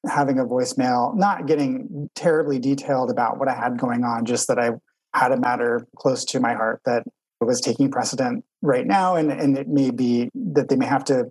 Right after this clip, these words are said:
speak with a colleague. And I had actually no <laughs> less than probably eight people in my office backing me up during that time.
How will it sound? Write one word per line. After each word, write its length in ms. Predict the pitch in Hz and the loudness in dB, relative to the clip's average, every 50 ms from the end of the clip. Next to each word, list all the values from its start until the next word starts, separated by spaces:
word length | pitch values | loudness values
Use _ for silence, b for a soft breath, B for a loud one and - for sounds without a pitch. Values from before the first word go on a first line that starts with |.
| _ _ | _ _
speak 240 | - - - 147 139 | -12 -4 -2 2 2
with 100 | 143 127 | 2 0
a 40 | - | 0
colleague. 380 | - 135 127 123 123 123 113 | 0 0 0 0 0 0 0
And 100 | 127 120 | 0 -2
I 20 | 120 - - | -2 0 0
had 120 | 170 175 147 | 2 2 2
actually 300 | 147 147 - - 156 147 | 0 0 0 0 2 2
no 100 | 135 131 | 2 2
<laughs> 0 | |
less 320 | 139 135 120 120 - - | 0 -4 -4 -4 -4 0
than 260 | - 151 135 127 131 - - - | 0 0 0 0 -4 -6 -10 -2
probably 320 | - 143 127 131 127 127 - | -2 0 0 0 -2 -2 0
eight 200 | 156 143 147 143 - | 0 0 0 0 2
people 440 | 151 139 139 127 110 110 110 - _ - - - | 0 0 2 2 0 0 -2 -4 _ -14 -2 -2
in 60 | 180 - | 0 2
my 160 | 185 190 - - | 2 0 0 0
office 420 | 175 170 - - - 170 165 135 - | 0 0 0 0 0 0 0 0 0
backing 380 | - 143 139 123 - 156 143 | -2 -2 -2 -2 0 0 2
me 120 | 143 135 127 | 2 2 0
up 200 | 117 - - - | 0 -2 -6 -6
during 240 | - 127 123 131 127 | -2 0 0 2 2
that 180 | 110 - - | 0 0 -4
time. 320 | - - 117 101 98 87 | -4 -4 -2 -2 -2 -4